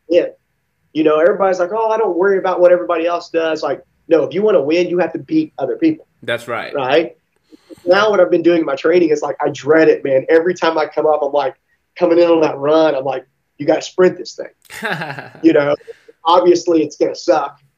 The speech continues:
Speaker 1: 'cause you're gonna do the twenty-five calories in, like, forty seconds.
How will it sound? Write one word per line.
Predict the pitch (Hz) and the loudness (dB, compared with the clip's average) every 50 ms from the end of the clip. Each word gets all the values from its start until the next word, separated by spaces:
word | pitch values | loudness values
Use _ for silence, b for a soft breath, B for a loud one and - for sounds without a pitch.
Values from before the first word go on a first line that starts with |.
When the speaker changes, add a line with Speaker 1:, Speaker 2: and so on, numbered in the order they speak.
| _ _ _ _ - | _ _ _ _ -2
Speaker 1:
'cause | 151 139 139 | -2 -2 0
you're | 160 160 | -2 -2
gonna | 165 156 151 143 | -2 -2 -4 -2
do | 156 156 156 151 | 0 0 0 0
the | 143 143 135 | 0 0 -2
twenty-five | 135 - 170 160 156 156 143 135 - | -2 -2 -4 -4 -2 -2 -4 -6 -6
calories | - - 147 147 147 147 143 143 143 139 139 | -6 -4 -2 0 2 4 4 2 2 0 -2
in, | 131 127 | -4 -4
like, | 127 127 123 123 - _ _ _ _ _ _ _ _ _ _ _ _ _ | -4 -6 -6 -8 -10 _ _ _ _ _ _ _ _ _ _ _ _ _
forty | - 175 160 151 139 131 | 0 2 2 2 0 -2
seconds. | - - 160 151 - 139 135 135 - - - | 0 0 0 0 0 -4 -8 -10 -12 -18 -20